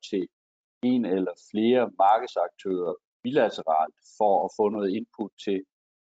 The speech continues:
til sit arbejde, så er der andre, som nemmere kan føle sig provokeret af det, men det, at de føler sig provokeret af det, er ikke noget, som, som gør, at den markedsdialog så bliver ulovlig, eller at der deraf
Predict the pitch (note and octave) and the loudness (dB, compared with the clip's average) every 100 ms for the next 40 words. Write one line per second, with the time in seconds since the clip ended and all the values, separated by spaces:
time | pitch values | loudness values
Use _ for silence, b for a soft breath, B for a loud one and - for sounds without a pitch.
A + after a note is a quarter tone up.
0 | _ - G#2 F#2+ G#2+ F#2 F2+ G#2+ F2+ E2 | _ -12 -8 -6 -2 2 4 4 2 0
1 | - - A#2+ A#2 F#2 F#2+ A#2+ A2 - _ | -4 -2 2 4 4 4 0 -4 -4 _
2 | _ - - F#2+ F#2+ G2 A#2+ C3+ G2 F#2 | _ -12 -4 -4 -4 -2 0 0 -2 -6
3 | - F#2 - F2 - F2+ D2+ - C3 C3+ | -8 -8 -8 -12 -12 -16 -18 -2 2 2
4 | G2 F2+ F#2+ - - A2+ B2+ G2+ - A2 | 2 0 -4 -14 -8 -4 -4 -6 -12 -10
5 | G2 - F2+ - F2 _ - C3+ G2 D#2+ | -10 -8 -8 -6 -10 _ 0 2 2 -2
6 | - _ _ _ _ - F2 F2+ F#2 G2+ | -6 _ _ _ _ -6 -2 -2 -2 2
7 | G#2 G#2+ - G2 F2+ F2 _ - F#2+ F#2 | 4 4 2 -2 -2 -6 _ -8 -6 0
8 | F#2+ G2+ - F#2 F2 G#2 G2+ F#2+ F2 G2 | 2 2 0 -6 -4 0 0 2 2 0
9 | - - F#2+ F2 E2 E2 - G2 F2 F#2+ | -8 -14 -6 -6 -6 -10 -4 -2 -2 -4
10 | F2+ E2 F2+ F#2+ G2+ G2+ D#2 E2+ E2 E2 | -6 -4 0 0 0 -2 -2 -4 -6 -10
11 | F#2 - A2 G#2 F#2 F2+ | -10 -4 -2 0 0 -2